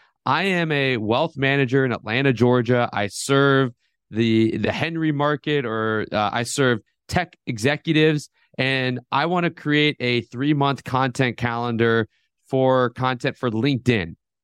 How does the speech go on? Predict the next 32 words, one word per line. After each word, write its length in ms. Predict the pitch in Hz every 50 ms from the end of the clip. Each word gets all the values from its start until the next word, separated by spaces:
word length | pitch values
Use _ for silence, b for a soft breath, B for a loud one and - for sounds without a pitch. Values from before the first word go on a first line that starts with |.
| _ _ _ _ -
and 160 | 170 190 185
see 160 | - - 262
what 160 | 277 285 277 269
it 80 | -
comes 180 | - 214 196 151
back 220 | 160 180 160 135
to. 100 | - 135
And 140 | 127 131 147
I'm 80 | 156 139
telling 240 | - 180 202 220
you, 80 | 233 202
it'll 120 | 165 160
come 280 | 135 - - 190 202 180
back 240 | 156 165 160 165 160 -
with 200 | 147 143 139 135 - _ _ _ _ _ _ -
a 60 | 127
content 360 | - 160 156 156 - 147 123
calendar. 220 | 120 127 113 104 110
You 60 | 123
say, 160 | - - 139
"How 160 | 131 127 143
many 180 | 156 165 180 180
days 220 | 165 175 175 147
a 80 | 160 143
week? 260 | 139 147 147 151 143 _ _ _ _ _ _
How 240 | - 123 147 160 151
often? 400 | 151 151 147 - 160 151 147 143
And 160 | - 131 117 104
give 140 | 135 143
me 60 | 147 151
the 100 | 143 131
topics." 640 | - 127 113 113 113 - 160 170 196 - - -